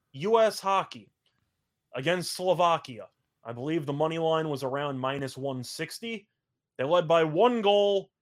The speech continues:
with less than a minute to go. Slovakia pulls the goalie, and they tied it. And the U S not only went to overtime, they went to a shootout, and they lost.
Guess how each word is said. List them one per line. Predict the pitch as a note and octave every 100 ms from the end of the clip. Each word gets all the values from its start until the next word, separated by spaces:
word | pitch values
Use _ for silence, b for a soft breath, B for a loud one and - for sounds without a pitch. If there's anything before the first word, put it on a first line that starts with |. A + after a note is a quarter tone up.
| _ _ -
with | B2+
less | C3 F3 F3+
than | G3
a | F3
minute | F3 E3
to | C#3+
go. | C3+ G3 G#3 G3+ G3+ _ _ _ _ _
Slovakia | - C#3 D3+ E3 E3 F3 E3+ D#3 D3+ D#3 _
pulls | D#3+ D3
the | B2+
goalie, | C3 G#3 G#3+ G#3 G#3 F3 _ _ _ _ _ _ _ F#3
and | A3 A3+ G#3+
they | G3+
tied | - A#2 G2
it. | _ _ _ - _ _ _ _
And | A#2 C3
the | C3 D3+ G3
U | F#3
S | F3+ F3+ -
not | C#3+ E3 F3+ E3
only | F3 F3 E3+ E3 D#3 C3+
went | D3+ D#3
to | D#3+
overtime, | A3 A3+ G#3 G#3 G3+ G3+ G3+ F3 _ _ _ _ -
they | C3
went | D3+ D3
to | E3
a | D#3
shootout, | - C#4 D#3 B2 A#2 A2 _ _ _ _ _ _ _
and | C#3+ F3 F3+ F3+ F3+ F3
they | D#3+
lost. | C3 G#2 - -